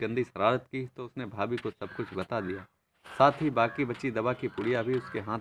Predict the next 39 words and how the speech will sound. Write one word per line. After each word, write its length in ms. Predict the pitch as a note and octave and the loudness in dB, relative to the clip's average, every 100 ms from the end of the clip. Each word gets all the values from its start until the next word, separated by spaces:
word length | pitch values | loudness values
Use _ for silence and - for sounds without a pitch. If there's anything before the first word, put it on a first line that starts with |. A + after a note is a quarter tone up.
| - | -6
में 80 | G#2 | -8
सौंप 260 | - G#2+ | -6 -6
दी। 220 | G#2 F2+ - _ _ _ _ _ A#2+ | -4 -6 -8 _ _ _ _ _ 0
दिव्या 280 | B2+ F3 | 6 6
को 160 | F3 E3 | 6 4
पहले 320 | - C3 D#3+ | 2 4 4
तो 140 | D#3+ B2 | 2 0
गुस्सा 380 | A#2 - D3 | -2 2 6
आया, 300 | C3+ D3 C#3+ C3+ | 6 6 0 -4
लेकिन 260 | C3 C#3 | -4 -4
फिर 180 | B2+ C#3+ | -2 -2
उसकी 300 | C3 - C3+ | -2 -2 -4
आंखें 300 | A#2+ A#2+ C3+ | -4 -4 -8
शर्म 280 | A#2+ A#2+ A#2+ | -4 -4 -4
से 180 | - G2+ | -6 -4
झुक 200 | A2 A2 | -4 -4
गईं। 200 | F#2 F2 - _ _ _ - B2 | -4 -6 -10 _ _ _ -6 4
वह 120 | C#3+ | 4
अपने 240 | C#3+ D#3 | 4 2
दोनों 400 | A2 A2+ C#3+ B2+ | 2 0 2 2
हाथ 160 | B2+ C3+ - | 2 2 0
मुंह 140 | B2+ C3 | -4 0
पर 160 | C3 | 0
रखकर 320 | A2+ A#2 - A#2 | 0 -4 -6 -6
शर्माती 520 | - G2+ G2 G#2 C3 | -4 -2 -2 -2 -4
हुई 160 | A#2 B2 | -4 -4
तेजी 320 | G2 G2+ A#2 | -2 -2 -2
से 140 | A2 | -6
चल 260 | F#2 A#2+ A2+ | -6 -6 -4
दी। 120 | F2+ - _ _ _ _ | -6 -10 _ _ _ _
शायद 240 | C3+ D3 C#3+ | 4 4 4
वह 120 | C#3+ | 0
चिंटू 380 | - C3 C3 C#3+ | 0 -4 -2 -2
के 120 | B2 | -2
सामने 380 | - A2+ C3 C3 | -2 -2 -2 -4
पहली 340 | - A#2 A2+ | -6 -2 2
बार 180 | G2+ B2 | 4 2
शर्माई 420 | - F#2 F2+ A#2 | 0 -6 -2 -4
थी। 220 | A#2+ F#2 | -6 -12